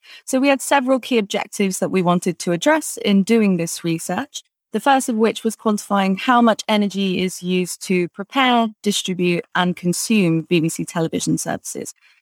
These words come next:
So this means not just looking at the energy use, uh, that we have a direct responsibility for, such as our in-house processes or data centres at the B B C, or even indirectly through our supply chain, such as transmitter networks or the internet.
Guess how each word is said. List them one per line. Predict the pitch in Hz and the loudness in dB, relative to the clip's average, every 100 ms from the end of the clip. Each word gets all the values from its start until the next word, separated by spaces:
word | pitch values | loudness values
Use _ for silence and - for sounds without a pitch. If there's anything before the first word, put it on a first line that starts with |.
| - | -6
So | 254 | 0
this | 311 294 | 2 6
means | 269 247 | 4 6
not | 247 202 - | 4 4 2
just | 254 254 240 | 0 0 -2
looking | 220 214 185 | -2 -2 -2
at | 196 | -2
the | 185 | -2
energy | 190 185 196 | -2 -2 -4
use, | 180 180 180 175 - - | -2 0 0 -2 -8 0
uh, | 170 165 - | 2 2 2
that | 165 170 | 0 0
we | 170 | 0
have | 170 | 0
a | 160 | -2
direct | 180 262 - | 2 0 0
responsibility | 254 - 240 214 220 220 - 208 | -4 2 2 2 0 -2 -2 -6
for, | - 202 202 202 _ _ | -2 0 0 -4 _ _
such | - 202 | -8 -4
as | 175 170 | 0 2
our | 165 - | 2 4
in-house | 185 170 175 165 | 2 4 2 -2
processes | - 175 175 165 - 165 165 - | -2 -4 -2 -6 -4 -4 -4 -4
or | 160 151 - | -4 -4 0
data | 190 190 - | 0 0 -4
centres | 180 165 - 170 160 - | -2 -2 -2 -4 -4 -2
at | 170 | -4
the | - | -2
B | - 160 | -4 -2
B | 165 | -2
C, | - 247 254 - - _ | 0 0 0 -6 -20 _
or | - 254 | 2 4
even | 277 269 254 | 4 4 4
indirectly | - 226 202 185 196 185 | 4 4 4 2 -2 -4
through | - 180 | 0 2
our | 175 175 | 2 2
supply | 175 - 170 | -2 0 0
chain, | - 170 156 156 | 0 0 0 0
such | - - | -6 -8
as | 151 156 - | -8 -8 -4
transmitter | 165 160 156 151 156 | -2 -2 -4 -4 -6
networks | - 165 - - | -6 -6 -8 -8
or | 156 | -6
the | 143 156 | -4 -2
internet. | 156 202 - - | -4 -8 -12 -14